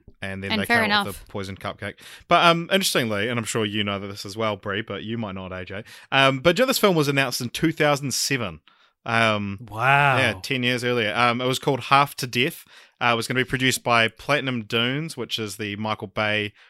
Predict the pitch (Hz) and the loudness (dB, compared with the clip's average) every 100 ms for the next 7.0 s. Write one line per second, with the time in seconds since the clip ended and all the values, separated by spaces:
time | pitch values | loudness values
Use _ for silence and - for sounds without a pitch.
0 | _ - 120 - 127 123 175 160 110 107 | _ -2 -2 -2 -6 -4 -4 -6 -6 -4
1 | 104 104 101 101 98 98 98 92 92 _ | -4 -4 -4 -4 -2 -2 -4 -6 -10 _
2 | - - _ - 107 95 - 101 95 92 | -20 -20 _ -8 -4 -4 -4 -6 -4 -6
3 | 90 110 - 113 - 107 107 107 104 - | -10 -12 -10 -6 -2 -2 -2 -4 -4 -6
4 | 110 101 98 - 98 90 104 98 95 _ | -6 -4 -6 -6 -8 -6 -8 -8 -10 _
5 | - - - 104 101 95 98 110 104 104 | -20 -20 -4 -2 0 -2 -2 -4 0 -2
6 | 120 - 113 98 101 95 104 - - - | 0 -2 -4 -4 -6 -6 -8 -8 -10 -10